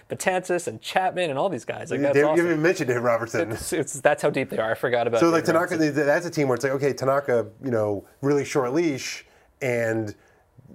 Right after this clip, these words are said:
Speaker 2: just let the bullpen ride.
Speaker 1: Yeah, I, I'm just, I'm really interested to see how this is gonna go, 'cause like we said last year, it really felt like that was the year it changed. And was last year a fluke or the beginning of a new world?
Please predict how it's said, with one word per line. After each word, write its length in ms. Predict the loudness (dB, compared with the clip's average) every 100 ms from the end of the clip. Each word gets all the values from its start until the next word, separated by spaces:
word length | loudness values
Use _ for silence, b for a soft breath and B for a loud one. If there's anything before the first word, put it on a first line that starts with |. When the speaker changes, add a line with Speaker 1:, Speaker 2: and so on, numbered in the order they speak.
| -20 -14 -6
Speaker 2:
just 240 | -6 -8 -4
let 180 | -2
the 60 | 0
bullpen 260 | -2 0 -2
ride. 300 | -2 -4 -2
Speaker 1:
Yeah, 160 | 0 2
I, 140 | -2 0
I'm 120 | -2
just, 160 | -4 -4
I'm 140 | -4
really 240 | 0 2 0
interested 260 | -2 -6
to 60 | -6
see 140 | -2
how 100 | 0
this 180 | 0 -4
is 80 | -6
gonna 160 | -6 0
go, 160 | 0
'cause 140 | 0 -2
like 160 | -2
we 60 | 0
said 180 | 0 2
last 280 | 0 -2
year, 140 | -2 -2
it 40 |
really 260 | 0 0 0
felt 200 | 0 0
like 160 | -2
that 140 | -2 -2
was 120 | -4
the 80 | -4
year 180 | -2 -4
it 80 | -4
changed. 380 | -6 -6 -10 -14 B B
And 300 | -6 -6 -8 -4
was 180 | -2 2
last 220 | 0 0
year 100 | -2
a 40 |
fluke 400 | -2 -2 -4 -8 _ b -4
or 100 | -2
the 60 | 0
beginning 320 | 0 2 2
of 80 | 0
a 60 |
new 120 | 0
world? 320 | 2 4 2